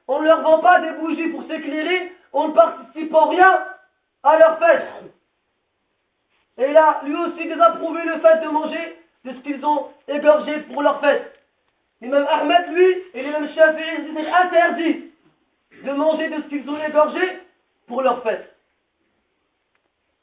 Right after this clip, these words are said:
Il y a même des savants qui disent que ceux qui les aident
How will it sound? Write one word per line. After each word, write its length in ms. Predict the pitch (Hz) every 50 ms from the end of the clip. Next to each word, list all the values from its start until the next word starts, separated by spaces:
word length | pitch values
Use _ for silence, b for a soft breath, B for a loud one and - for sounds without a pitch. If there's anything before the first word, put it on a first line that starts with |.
| _ _ _ _ _ _ _ _ _ _ -
Il 80 | - 233
y 40 |
a 20 | 285
même 120 | 294 285
des 160 | 311 311 311
savants 320 | - 320 320 330 330 330 -
qui 140 | 302 311 311
disent 380 | 339 359 359 311 - - - - _ _ _ _ _ _ _ _ _ _
que 140 | 285 302 302
ceux 240 | - 339 359 359 359
qui 120 | 349 320
les 240 | 311 349 349 - -
aident 340 | 359 359 - - - - -